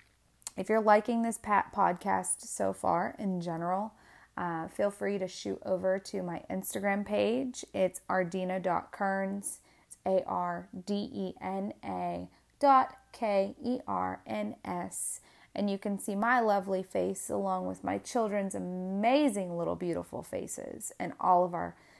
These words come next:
adventures in our own little wonderland that we have here in Florida. And be sure to follow me. My, my account is set to private, uh, but, you know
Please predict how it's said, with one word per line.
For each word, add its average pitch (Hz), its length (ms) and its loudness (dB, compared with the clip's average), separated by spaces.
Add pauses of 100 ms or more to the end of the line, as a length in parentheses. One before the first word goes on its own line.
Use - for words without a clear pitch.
(180)
adventures 170 880 0
in 190 180 -4
our 165 260 -4
own 185 240 -2
little 175 240 2
wonderland 175 720 2
that - 100 -2
we 233 120 0
have 226 300 -2
here 226 220 -2
in 220 120 -2
Florida. 262 560 4 (800)
And 202 920 4 (220)
be 214 140 2
sure 208 200 2
to 196 80 4
follow 208 420 6
me. 233 320 0
My, 175 640 0 (420)
my 269 200 4
account 247 380 0
is 202 160 0
set 196 220 0
to 202 80 -6
private, 185 600 2 (140)
uh, 190 380 -4 (120)
but, - 260 -6 (720)
you 113 120 -4
know 180 200 -6